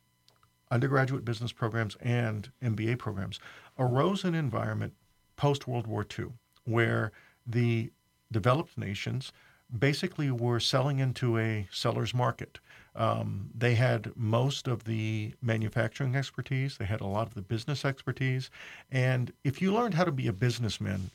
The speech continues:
going to business school back in the sixties and even into the seventies,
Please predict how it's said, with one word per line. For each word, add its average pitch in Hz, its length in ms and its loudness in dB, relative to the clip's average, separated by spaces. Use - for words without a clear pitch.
going 117 300 2
to 139 100 0
business 110 420 -2
school 92 400 -8
back 113 280 2
in 110 140 0
the 110 320 0
sixties 120 600 -4
and 107 300 -4
even 131 200 2
into 123 220 -2
the 113 100 0
seventies, 127 560 -2